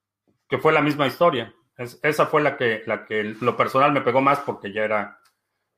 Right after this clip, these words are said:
independiente, pero he escuchado de crisis económica prácticamente toda mi vida.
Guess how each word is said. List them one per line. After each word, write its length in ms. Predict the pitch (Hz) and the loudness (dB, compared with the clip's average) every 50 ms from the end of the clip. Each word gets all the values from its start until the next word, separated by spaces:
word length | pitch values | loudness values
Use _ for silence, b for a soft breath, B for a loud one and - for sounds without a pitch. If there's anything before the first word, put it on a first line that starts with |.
| _ _ _ _ - | _ _ _ _ -8
independiente, 840 | 127 117 117 113 101 - 113 113 123 127 127 127 127 117 117 - - _ _ _ _ _ _ _ - - | -4 -2 0 0 0 0 -2 0 0 0 0 0 -2 -4 -4 -4 -12 _ _ _ _ _ _ _ -10 -4
pero 160 | - 120 113 127 | 0 2 4 4
he 40 | |
escuchado 500 | 123 123 - 117 - 135 127 123 123 117 | 2 2 0 -4 0 2 2 4 4 2
de 160 | 107 104 95 - | 0 0 -4 -4
crisis 340 | 110 113 101 113 104 - | -8 -10 -10 -12 -14 -12
económica 840 | 104 98 - 104 101 104 107 107 101 - 107 92 90 90 - - _ _ _ _ _ _ _ _ _ _ _ _ | -12 -10 -8 -6 -4 -4 -4 -6 -8 -8 -8 -8 -8 -10 -12 -16 _ _ _ _ _ _ _ _ _ _ _ _
prácticamente 840 | - 101 95 - - 101 98 95 95 98 98 98 104 98 92 92 _ - | -18 -18 -18 -18 -18 -16 -14 -14 -12 -14 -12 -12 -12 -12 -14 -16 _ -8
toda 220 | 117 104 101 98 | -6 -4 -4 -4
mi 100 | 95 95 | -4 -4
vida. 320 | 95 135 131 110 95 - | -4 -4 -4 -4 -6 -10